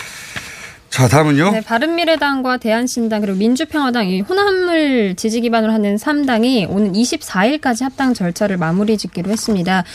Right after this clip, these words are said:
Speaker 2: 아, 손학규를 포함한 지도부는 사퇴를 하고 각 당에서 당 대표가 추천하는 세 명이 공동 대표가 될 것으로 보입니다.
Speaker 1: 알겠습니다. 예, 이렇게 되면 기호 삼 번을 만약에 이 뜻대로,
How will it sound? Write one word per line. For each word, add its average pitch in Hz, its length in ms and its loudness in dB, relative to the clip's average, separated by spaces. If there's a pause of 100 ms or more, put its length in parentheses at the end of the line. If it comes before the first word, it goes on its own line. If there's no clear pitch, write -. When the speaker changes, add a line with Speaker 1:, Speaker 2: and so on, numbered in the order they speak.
(280)
Speaker 2:
아, 196 100 0
손학규를 330 440 0
포함한 285 280 2
지도부는 247 460 0
사퇴를 233 420 -2
하고 247 400 0
각 - 220 -10
당에서 247 640 2 (320)
당 214 160 0
대표가 254 340 -2
추천하는 254 640 0
세 262 200 0
명이 254 480 2
공동 254 420 2
대표가 175 340 -6
될 156 120 -4
것으로 156 560 -8
보입니다. 175 500 -4 (480)
Speaker 1:
알겠습니다. 101 720 2 (180)
예, 98 140 4
이렇게 117 180 0
되면 151 300 4
기호 156 380 -2
삼 220 360 -2
번을 151 720 0
만약에 139 720 0
이 117 180 -4
뜻대로, 131 600 -2